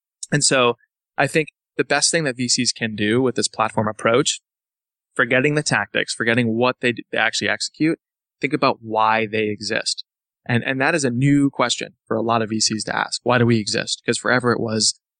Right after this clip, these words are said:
"I'm a successful entrepreneur. I'm gonna go raise a fund. I'm gonna become a V C because I like the lifestyle, I like this industry. I wanna help entrepreneurs." But not every V C can own the idea of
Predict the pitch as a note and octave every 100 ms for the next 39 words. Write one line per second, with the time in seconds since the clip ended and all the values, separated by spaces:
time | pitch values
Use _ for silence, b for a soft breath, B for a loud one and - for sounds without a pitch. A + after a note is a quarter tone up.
0 | _ A#2 A#2 - B2+ B2 - A#2 A2+ -
1 | C#3+ D#3+ D#3+ b b _ A2+ A2+ A2 A2
2 | A2 - C#3+ D3 A#2+ A#2 A2 A2+ G#2+ G#2+
3 | G#2 - G#2+ G#2+ A2+ G#2+ G#2 G2+ A#2 A2
4 | - A#2 A2 G2+ G#2+ - A2 A2+ G#2 A#2
5 | A2 G#2+ G#2+ A2 G#2+ G#2 - - - -
6 | - - _ _ _ _ _ _ C#3+ -
7 | E3 C#3+ - C3+ C3 A#2+ A#2 - A#2+ B2
8 | A2 A2+ A2+ G#2+ G#2 A2 - G#2+